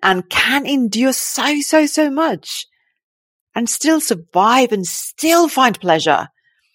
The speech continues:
The most vulvacious, literally vulvacious of all human body parts. She has a mind of her own and she's capable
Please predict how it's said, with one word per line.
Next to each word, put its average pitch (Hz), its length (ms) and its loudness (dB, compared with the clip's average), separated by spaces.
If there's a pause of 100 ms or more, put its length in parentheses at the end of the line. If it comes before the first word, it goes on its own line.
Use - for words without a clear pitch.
(140)
The 226 80 2
most 311 440 2
vulvacious, 196 1040 0 (120)
literally 180 380 2
vulvacious 156 1000 0 (400)
of 165 240 -4
all 302 300 4
human 185 460 -2
body 143 240 0
parts. - 500 -10 (480)
She - 180 -2
has 165 180 2
a 165 40 -2
mind 151 320 0
of - 80 -4
her 143 240 2
own 202 400 4
and 196 180 0
she's - 380 -6
capable 247 720 -2